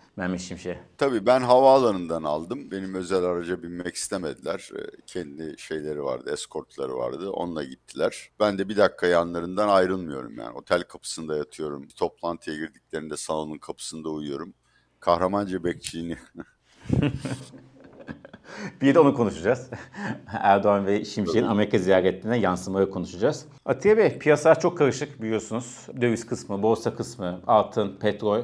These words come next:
Speaker 1: Siz bunların arasında altına nasıl, neye koyuyorsunuz?
Speaker 2: Altının gittikçe kıymeti artıyor. Şu anda tabii, e, gerek fed'in ve Avrupa Merkez Bankası'nın parasal sıkılaştırma süreci, gerekse seküler olarak, kalıcı olarak uzun vadeli tahvil faizlerinin yükselmesi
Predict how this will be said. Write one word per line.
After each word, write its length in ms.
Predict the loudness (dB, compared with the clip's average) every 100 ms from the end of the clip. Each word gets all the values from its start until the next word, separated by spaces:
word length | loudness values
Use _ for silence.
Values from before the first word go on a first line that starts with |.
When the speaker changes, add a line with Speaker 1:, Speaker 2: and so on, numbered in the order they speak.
| -4
Speaker 1:
Siz 220 | -8 -4
bunların 280 | 0 2 2
arasında 420 | 0 0 2 6
altına 460 | 8 8 6 -2 0
nasıl, 220 | -2 -2
neye 220 | 0 0 2
koyuyorsunuz? 560 | 0 0 -4 -12 -14 -8
Speaker 2:
Altının 500 | 0 0 0 -6 -6
gittikçe 420 | -6 -12 -8 -6
kıymeti 440 | -2 -2 0 4 6
artıyor. 420 | 4 2 -8 -8
Şu 200 | -4 -4
anda 300 | -2 -4 -4
tabii, 440 | -2 -4 -6 -8 -6
e, 60 | -4 -4 -4 -4 -4 -8 -4
gerek 440 | -2 -2 -4 -16 _ _
fed'in 640 | -10 -4 -2 -2 -4 0
ve 40 | 2
Avrupa 300 | 2 0 -4
Merkez 520 | -2 -2 -2 -4 -4
Bankası'nın 540 | -6 -8 -12 -10 -12
parasal 420 | -6 -4 -2 -2
sıkılaştırma 680 | -4 -4 -2 -2 -4 -8 -8
süreci, 440 | -8 -8 -8 -8 -2
gerekse 420 | 0 0 -2 -4
seküler 480 | -4 -4 0 2 4
olarak, 380 | 2 0 -4
kalıcı 400 | -6 -6 -6 -4
olarak 420 | -2 -2 -4 -6 -18
uzun 320 | -14 -10 -4
vadeli 320 | 0 0 -2 -6
tahvil 380 | -2 -2 -4
faizlerinin 580 | -6 0 0 -2 -8 -10
yükselmesi 760 | -10 -10 -6 -6 -6 -6 -6